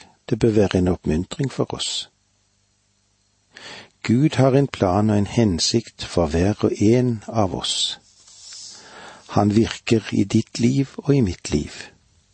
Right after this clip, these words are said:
Han arbeider i våre hjerter, både på det å ville og det å virke til hans velbehag. Det er vidunderlig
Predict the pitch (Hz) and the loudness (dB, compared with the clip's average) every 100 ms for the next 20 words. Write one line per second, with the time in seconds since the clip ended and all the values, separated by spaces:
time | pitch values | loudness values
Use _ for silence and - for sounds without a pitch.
0 | _ _ _ _ - - _ _ _ - | _ _ _ _ -20 -20 _ _ _ -20
1 | - - - 95 95 107 110 101 90 110 | -18 -18 -4 0 0 2 0 2 2 2
2 | 110 117 - - 98 95 87 92 85 123 | 2 -2 -4 -4 -2 2 0 0 0 -2
3 | - - - 117 - - _ 90 82 87 | -2 -14 -10 -10 -10 -16 _ -2 0 -2
4 | - 87 76 78 76 _ _ _ _ _ | -2 -2 0 -2 -4 _ _ _ _ _
5 | - - 107 90 131 113 123 110 104 107 | 0 2 0 0 -2 -2 -4 2 4 4
6 | 107 104 - - - 87 - - 85 82 | 2 -2 -4 -8 -8 -8 -6 -6 -4 -4
7 | 87 - - - - 87 - - 104 135 | -2 -2 -4 -6 -2 -2 -2 -6 -6 -8
8 | - - _ _ _ _ _ _ _ _ | -14 -20 _ _ _ _ _ _ _ _
9 | _ _ _ _ _ _ _ _ _ - | _ _ _ _ _ _ _ _ _ -20
10 | - - - _ - 95 98 - - - | -20 -20 -20 _ -2 2 2 0 -8 -2
11 | 117 104 104 104 104 107 87 80 | 0 2 4 4 4 2 0 -4